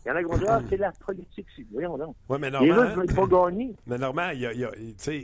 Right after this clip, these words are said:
Speaker 2: il a pas, il a pas tué personne, il s'est saoulé. Euh, je veux dire, <laughs> t'es rancunier, là, il a le droit de vieillir puis de s'améliorer, là.
Speaker 1: Mais non, mais regarde,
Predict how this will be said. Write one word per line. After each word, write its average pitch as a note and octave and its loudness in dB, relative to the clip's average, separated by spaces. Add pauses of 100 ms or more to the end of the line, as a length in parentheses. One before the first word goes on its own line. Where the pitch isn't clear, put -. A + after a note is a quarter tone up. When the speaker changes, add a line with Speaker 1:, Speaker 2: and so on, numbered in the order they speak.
Speaker 2:
il A#2+ -6
a A2 -6
pas, B2 -6 (200)
il A#2 -4
a A2 -4
pas A#2+ -4
tué D3 -4
personne, D3+ -6
il C#3 -6
s'est C#3+ -4
saoulé. C3 -4
Euh, A2 -4
je A2+ -6
veux A2+ -6
dire, - -8 (200)
<laughs> - -20
t'es C#3+ -2
rancunier, E3 -4
là, F3+ -2
il C#3+ -2
a - -2
le C3+ -8
droit F3+ -4
de G#3+ -10
vieillir D#3 -2
puis F3+ -16
de - -16
s'améliorer, B2 -6
là. B3 -16 (1200)
Speaker 1:
Mais B2+ 0
non, A#3+ 6
mais D3 2
regarde, A3+ 2